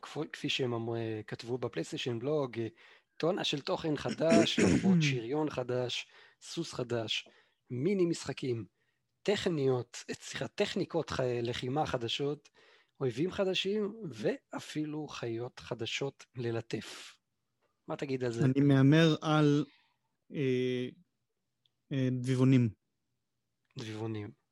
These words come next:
Speaker 1: אוקיי, זה
Speaker 2: כן.
Speaker 1: משהו שה-
Speaker 2: התנוקים.
Speaker 1: יפנים אוהבים?
Speaker 2: כן.
Speaker 1: זה עוד איזה
Speaker 2: היפנים
Speaker 1: חלק
Speaker 2: נורא
Speaker 1: ש-
Speaker 2: נורא אוהבים תנוקיס. סתם, אני לא יודע אם יש, אה, דביבונים באיקישימה. אגב, אה,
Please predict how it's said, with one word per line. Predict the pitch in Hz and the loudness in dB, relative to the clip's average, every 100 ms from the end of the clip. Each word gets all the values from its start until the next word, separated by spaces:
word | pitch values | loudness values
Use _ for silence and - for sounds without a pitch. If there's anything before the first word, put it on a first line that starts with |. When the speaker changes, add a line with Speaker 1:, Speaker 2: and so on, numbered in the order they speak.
| - | -10
Speaker 1:
אוקיי, | 151 - 156 | -10 -8 -8
זה | 147 | 2
Speaker 2:
כן. | 127 | 2
Speaker 1:
משהו | 135 - | 2 -4
שה- | 139 139 127 120 113 | -6 -4 -4 -6 -2
Speaker 2:
התנוקים. | 127 120 - 139 127 139 | 0 2 6 6 6 4
Speaker 1:
יפנים | 131 - | 0 -8
אוהבים? | 120 - 220 226 202 _ _ _ _ _ _ _ _ _ | -12 -6 -6 -6 -12 _ _ _ _ _ _ _ _ _
Speaker 2:
כן. | 143 110 - _ _ _ _ _ _ _ _ _ _ _ _ _ _ _ _ - | 2 2 -2 _ _ _ _ _ _ _ _ _ _ _ _ _ _ _ _ -14
Speaker 1:
זה | 131 | -6
עוד | 123 | 2
איזה | 120 113 | 2 6
Speaker 2:
היפנים | 143 | 8
Speaker 1:
חלק | 139 | 8
Speaker 2:
נורא | 127 143 | 10 8
Speaker 1:
ש- | |
Speaker 2:
נורא | 147 135 | 8 8
אוהבים | 131 131 135 | 6 6 2
תנוקיס. | - 135 113 - - - _ _ _ _ _ _ _ _ _ _ _ _ _ _ _ _ _ _ _ _ _ _ _ | 2 0 0 -4 -16 -20 _ _ _ _ _ _ _ _ _ _ _ _ _ _ _ _ _ _ _ _ _ _ _
סתם, | - 131 | 0 4
אני | 120 131 | 8 8
לא | |
יודע | 139 139 | 8 8
אם | |
יש, | 131 - | 6 4
אה, | 131 | 0
דביבונים | 120 123 123 120 | 2 2 2 2
באיקישימה. | 120 117 - 117 127 120 - _ _ _ _ - - - - | 2 -2 -4 -6 -4 -4 -8 _ _ _ _ -18 -18 -20 -2
אגב, | 147 160 139 | 4 4 4
אה, | 151 147 135 135 131 131 | 4 6 6 6 6 4